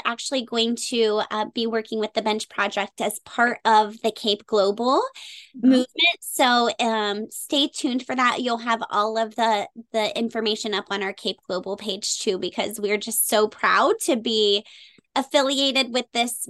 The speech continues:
Speaker 1: beautiful, beautiful mission. And I think that it's gonna be in not only fifty states, but beyond. Very,
Speaker 2: Yes,
Speaker 1: very
Speaker 2: for
Speaker 1: soon.
Speaker 2: sure. Yeah. And, you know, one last thing I'd like to say is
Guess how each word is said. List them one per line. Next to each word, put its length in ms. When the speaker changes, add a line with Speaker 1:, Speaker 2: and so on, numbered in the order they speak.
Speaker 1:
beautiful, 480
beautiful 680
mission. 420
And 140
I 120
think 320
that 240
it's 200
gonna 260
be 300
in 300
not 340
only 320
fifty 320
states, 480
but 220
beyond. 560
Very, 400
Speaker 2:
Yes, 100
Speaker 1:
very 120
Speaker 2:
for 20
Speaker 1:
soon. 120
Speaker 2:
sure. 300
Yeah. 340
And, 140
you 60
know, 140
one 260
last 240
thing 180
I'd 120
like 220
to 60
say 380
is 640